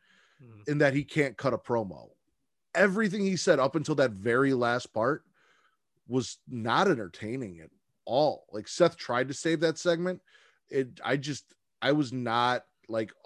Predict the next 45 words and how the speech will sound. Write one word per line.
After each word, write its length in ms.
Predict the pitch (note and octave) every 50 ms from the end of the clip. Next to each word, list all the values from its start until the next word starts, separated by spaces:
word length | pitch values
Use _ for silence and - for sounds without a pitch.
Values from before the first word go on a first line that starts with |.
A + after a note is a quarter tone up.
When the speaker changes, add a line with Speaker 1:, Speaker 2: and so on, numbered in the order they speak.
| - _ _ _ -
Speaker 2:
this 180 | C#3 D3 C#3+
did 160 | - F#3+ E3 C#3+
not 280 | D3 D3 D3+ D3+ C3+ B2
make 360 | B2 B2+ C3+ C#3 C3 - -
me 440 | B2+ C3+ C3+ C3 B2 A#2 A2 G2 - _ _ _ _ _ _ _ _ _ _ _ _ _ _ _ _ _ _ _ _ _ _ - G2+
get 260 | G2+ D3+ D3+ C#3 G2+
behind 360 | A#2+ C3 A#2+ C3 B2 B2+ A#2
Cesaro 720 | - - A2+ G#2+ F#2+ A#2 A2 G#2+ G#2+ G2+ G2 F#2+ F2+ E2 D2 _ _ _ _ _ _ _ _ _ _ _ _ _ _ _ _ -
in 100 | B2+ A#2+
any 160 | A#2+ A#2+ B2 A#2
way, 140 | A#2 A2+
shape, 240 | A2+ - B2+ A2+ G2
or 60 | G#2
form 280 | F#2+ - A2+ G#2 G2 G2
going 240 | F#2+ G#2 G2 G#2 G2+
into 160 | F#2+ F#2+ F#2
this 160 | E2 F2 -
match. 320 | F#2 E2+ D#2 D2+ C#2 - _ -
This, 200 | A#2+ A#2+ A2+ -
Speaker 1:
He 60 | D#3
Speaker 2:
I 100 | D#3+ C3+
think 180 | C3+ E3 E3+ D#3
it 20 |
Speaker 1:
should 80 | C#3+ E3+ C#3
Speaker 2:
did 40 | D3
more 140 | D3 D3
to 40 | B2 A2
Speaker 1:
be, 40 |
Speaker 2:
hurt 220 | A2 C3+ C3+ A2+ A2+
them 280 | D3 D3+ D#3+ E3+ E3 - _ _ _ _ _ _ -
than 160 | C3 B2+ B2+
Speaker 1:
yeah. 60 | A2
Speaker 2:
help 240 | G#2 G#2 G2+ F#2 -
them. 240 | - F#2+ E2+ D#2 D2+ _ _ _ _ _ _ _ _ _ _
Speaker 1:
He 140 | - D3 C#3+
should 240 | - - E3+ C#3 D3
be 160 | D3+ D3 C#3+
more 500 | C3+ B2+ A#2 A2+ A2+ A#2 A#2+ A#2+ A#2+ A#2
like 300 | G#2+ G#2+ G#2 G2+ - -
a 40 | A2
Brock 420 | G2+ - A2 G2+ F#2 F#2 - -
Lesnar 480 | G2 F#2+ F#2+ - - A#2 A2+ A#2+ A#2+ B2+ - _ _ _ _ _ _ _ _ _
and 200 | - A#2+ A2 G#2
not 300 | G#2 G#2 G#2 G2+ F#2 _
talk 340 | - - - G2 G2 G2 -